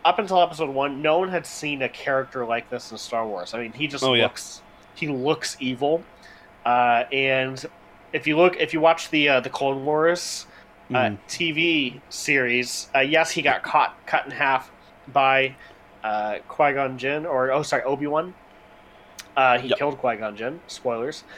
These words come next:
Speaker 2: Yeah.
Speaker 1: Uh, but then he survived. And, and if you watch the Clone Wars, you'll see that he survived, and, and he's become a really dynamic character with, uh, cybernetic legs. <laughs> He
Speaker 2: Yeah, he
Speaker 1: kinda
Speaker 2: fights
Speaker 1: walks like a
Speaker 2: Obi-Wan
Speaker 1: spider.
Speaker 2: many more times.
Speaker 1: Yeah, and it's such a surprise that he's alive.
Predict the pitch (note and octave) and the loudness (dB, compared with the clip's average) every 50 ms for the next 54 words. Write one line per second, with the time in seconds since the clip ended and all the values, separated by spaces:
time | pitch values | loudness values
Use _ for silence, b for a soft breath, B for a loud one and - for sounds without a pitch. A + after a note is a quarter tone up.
0 | B A#2+ B2 C3 B2+ D3 D3+ C3+ C#3 C#3 C3+ C3 B2+ B2 - - F3 E3+ F#3 F#3+ | B -6 -2 0 2 4 4 6 6 6 6 6 4 4 4 2 2 4 4 2
1 | F#3 F#3 F#3+ G#3 G3+ F#3+ - G#3 G3+ F#3+ E3+ F#3+ G3+ B3 B3 F3+ G#2+ E2 - - | 2 4 2 2 2 4 4 4 4 6 8 8 8 8 8 6 4 0 -6 -8
2 | - F#3+ F3+ D#3 D3 E3 D#3+ D#3 D#3 D3+ D#3+ D#3 D#3+ E3+ D#3 D3+ D3 E3 F3 F3 | -6 -4 -4 -2 -2 -2 -2 -2 0 0 0 -2 -2 -4 -4 0 2 2 0 0
3 | - - F3 D3 - - E3 E3+ E3+ E3 D#3 D#3 - C#3+ - - F3+ E3 F3 D#3+ | -2 -6 -8 -6 -4 -4 -4 -4 -4 -6 -8 -10 -12 -14 -12 -12 -10 -10 -10 -10
4 | D3+ F3 D#3 - - D#3+ D3+ C#3+ C#3+ D3 D3 D3 D3 D3 C#3 C#3+ C#3 C3 C#3 C#3 | -10 -10 -10 -8 -6 -4 0 2 2 4 4 4 2 0 -2 -6 -8 -8 -6 -6
5 | C#3 C#3+ C#3 D3+ C#3 C3+ D3 C3+ - C#3+ C3 C3 C#3 C#3 C#3 C3 C3+ B2+ B2+ B2+ | -8 -8 -8 -10 -12 -12 -12 -10 -10 -10 -8 -6 -4 -4 -4 -2 -4 -4 -4 -4
6 | C3 B2+ B2+ - - C3+ C#3 C3+ - - C3 B2+ A#2+ B2 A#2+ - - C3 B2+ B2 | -6 -8 -10 -8 -4 -4 -4 -4 -4 -8 -10 -8 -8 -8 -10 -6 -4 -2 -2 0
7 | B2 A#2+ - B B B B B - - - D#3+ D3 C#3 C#3+ C3+ C3+ B2+ B2+ - | -2 -4 -6 B B B B B -20 -2 0 0 0 2 0 -4 -4 -6 -6 -6
8 | - C3+ C3+ C3 B2 A#2 - - - - - - G3 - - A#3 A3 - - C4 | -6 -4 -4 -4 -4 -6 -8 -12 -16 -8 -2 0 0 2 2 0 0 2 2 2
9 | - - A#3 G#3+ B2+ C3 B2 B2+ C#3 F3+ - E3+ D#3 D#3 D3 - - C3+ C#3 C#3 | 2 2 2 6 8 8 8 8 8 6 8 8 8 6 4 4 4 2 4 4
10 | C3 A#2+ A2+ B2+ D3 D3+ D3 A#2+ C#3 C3+ B B B B B A#2+ A2+ A2 B2 D3 | 2 0 2 4 4 4 4 2 -2 -6 B B B B B -8 -4 -2 0 0
11 | C#3+ A#2 G#2+ A2+ - - A2 A2 G#2+ G#2 G#2 G2+ - - - - - - - - | 0 0 -4 -4 -4 -2 -2 -2 -2 -4 -6 -8 -10 -14 -16 -20 -20 -20 -20 -20
12 | - - - - - - - - - - - D3 D#3 E3+ F3 F3 D#3 C3 A#2+ C3+ | -20 -20 -20 -20 -20 -20 -20 -20 -20 -14 -2 2 4 6 6 6 6 4 4 2
13 | C#3 D3 D3+ C#3 - - F3+ F3+ F3+ E3 D3+ - - C#3+ - D#3 D#3 D#3 D#3 D3+ | -2 -2 -6 -8 0 0 0 0 0 -2 -10 -12 -12 -6 0 4 4 6 6 4
14 | D3 C3+ - C3 B2 A#2+ D3 D3 C#3+ C3+ C#3+ B2+ C3 C#3 C#3+ D3 D3 C#3+ C3+ C3 | 4 0 -2 -6 -6 -6 -6 -6 -6 -6 -6 -2 0 2 4 4 4 4 2 2
15 | B2+ A#2+ | -2 -4